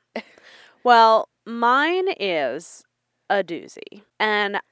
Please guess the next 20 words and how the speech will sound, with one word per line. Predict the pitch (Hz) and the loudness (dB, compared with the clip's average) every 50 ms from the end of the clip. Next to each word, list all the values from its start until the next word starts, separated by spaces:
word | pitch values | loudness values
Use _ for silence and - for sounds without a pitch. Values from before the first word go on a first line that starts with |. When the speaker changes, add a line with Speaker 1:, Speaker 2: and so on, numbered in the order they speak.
| _ _ - | _ _ -12
Speaker 2:
you | 233 247 262 254 | -8 -6 -6 -6
said | - - - 294 311 339 | -6 -4 -2 -2 -2 0
you | 392 415 427 | 2 0 0
hadn't | 359 349 330 302 302 285 | 0 -2 -4 -4 -6 -8
heard | 233 - 175 160 165 170 | -10 -8 -8 -8 -8 -10
about | 160 - 143 139 135 151 156 | -12 -10 -10 -10 -10 -10 -10
it. | 165 165 180 196 - _ _ _ | -8 -8 -10 -10 -12 _ _ _
You | - 233 240 233 | -14 -12 -10 -8
might | 233 233 240 247 240 226 190 | -6 -4 -2 -2 -2 -2 -4
have, | 170 127 143 - _ | -6 -8 -10 -14 _
though, | - 117 - - 50 50 - - - - | -12 -10 -10 -10 -12 -16 -18 -18 -20 -18
because | - 262 240 - 277 277 | -18 -18 -14 -10 -8 -6
a | 320 | -4
lot | 320 339 339 381 427 | 0 0 0 0 0
of | 415 - | -2 -4
podcasts | - - 247 226 220 - - 240 226 226 247 254 - - | 0 2 4 4 2 0 -2 -4 -2 -2 -4 -6 -8 -12
Speaker 1:
Probably. | - 58 - - | -16 -8 -6 -6
Speaker 2:
have | 190 - | -6 -6
covered | - 175 143 127 107 | -6 -10 -10 -10 -10
it. | 107 127 - | -10 -12 -12